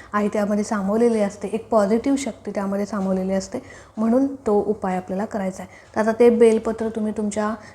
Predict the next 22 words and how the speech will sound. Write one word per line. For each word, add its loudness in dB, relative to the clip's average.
तिजोरीच्या 4
जिथे -2
पैसे -2
ठेवता -4
तिथे -2
ठेवू 2
शकता, -6
तुमच्या 2
पर्समध्ये, 0
पाकिटमध्ये -4
ठेवू 0
शकता, -6
जेणेकरून -4
लक्ष्मीसुद्धा -2
स्थिर -2
राहील -2
आणि -2
भगवान 2
शिवांचा, -2
माता -4
पार्वतीचा -4
आशीर्वाद -6